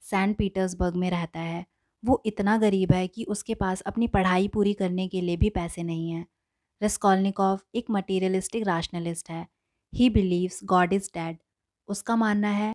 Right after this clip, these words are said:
इंसान मॉरली तभी बिहेव करता है, जब उसे किसी हायर पावर का डर होता है। Dostoevsky ऐसा कैरेक्टर बिल्ड करना चाहते थे, जिसके पास मर्डर कमिट करने के सारे रीजंस हों,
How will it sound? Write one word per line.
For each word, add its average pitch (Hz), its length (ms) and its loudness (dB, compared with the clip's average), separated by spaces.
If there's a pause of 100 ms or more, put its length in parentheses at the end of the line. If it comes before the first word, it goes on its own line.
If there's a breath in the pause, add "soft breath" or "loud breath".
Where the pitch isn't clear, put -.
इंसान 214 460 2
मॉरली 190 420 2
तभी 202 380 0
बिहेव 196 360 2
करता 170 300 -6
है, 175 280 -6 (120)
जब 185 300 0 (120)
उसे 220 200 -2
किसी 240 240 -4
हायर 185 340 2
पावर 175 320 0
का 208 120 -2
डर 175 260 -2
होता 165 280 -6
है। 165 260 -8 (420)
Dostoevsky 214 720 0
ऐसा 190 320 -2
कैरेक्टर 214 460 -2
बिल्ड 202 280 2
करना 190 260 0
चाहते 170 440 -4
थे, 175 200 -4 (340)
जिसके 208 320 0
पास 180 460 -4
मर्डर 196 340 4
कमिट 202 300 0
करने 180 320 -4
के 214 140 -6
सारे 180 420 -2
रीजंस 170 500 -4
हों, 165 140 -6